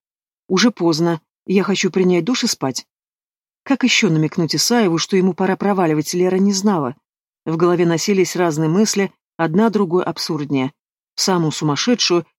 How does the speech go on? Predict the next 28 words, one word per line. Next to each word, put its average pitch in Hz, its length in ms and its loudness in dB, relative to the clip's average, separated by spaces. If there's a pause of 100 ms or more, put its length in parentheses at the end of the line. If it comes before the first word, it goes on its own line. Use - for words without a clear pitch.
(100)
что - 200 -4
Феликс 156 400 -2
расстался 151 460 -2
со 160 120 -6
своей 170 200 0
любовницей, 202 560 0 (240)
Лера 233 340 2
упорно 185 580 -2
гнала 151 320 -2
прочь. - 360 -8 (880)
Выставлять 175 520 0
мужа 175 240 2
из - 220 -6
спальни 190 640 0
не 165 120 -2
пришлось. 139 540 -4 (400)
Он 175 120 -2
сам 285 220 2
поднялся 151 460 -2
с - 80 -6
кровати, 180 480 0
внешне 208 400 2
никак 202 340 0
не 180 120 2
отреагировав 160 640 0
на 170 80 -4
слова 160 320 -2
жены. 147 320 -2